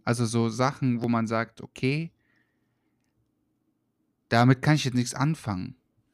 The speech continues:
Also so, wenn ich grad, ich, es ist wirklich sowas wie, äh, wir sind jetzt mit unseren Denkmustern, wir sind da nicht drin gefangen, wir können die ändern. Da denke ich mir so, okay. Oder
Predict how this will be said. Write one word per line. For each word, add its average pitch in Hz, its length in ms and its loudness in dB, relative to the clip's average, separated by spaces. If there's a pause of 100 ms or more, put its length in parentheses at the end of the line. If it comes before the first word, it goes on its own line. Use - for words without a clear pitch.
(400)
Also 117 220 -2
so, 127 160 -4
wenn 123 140 2
ich 123 100 -2
grad, 131 280 0
ich, - 300 -10 (180)
es 110 200 -8
ist 131 160 -2
wirklich 139 420 0
sowas 120 320 2
wie, 120 220 2 (540)
äh, 113 320 6
wir 117 100 4
sind 139 220 6
jetzt 135 280 0 (160)
mit 123 140 0
unseren 113 360 2
Denkmustern, 123 960 2 (840)
wir 123 120 -4
sind 135 180 2
da 135 80 4
nicht 120 180 2
drin 117 200 2
gefangen, 110 480 0
wir 107 80 -4
können 120 220 0
die 120 100 -4
ändern. 107 500 -2
Da 110 100 -4
denke 120 140 0
ich 127 140 -10
mir 120 100 0
so, 120 200 -6 (100)
okay. 151 520 -6 (920)
Oder 127 400 2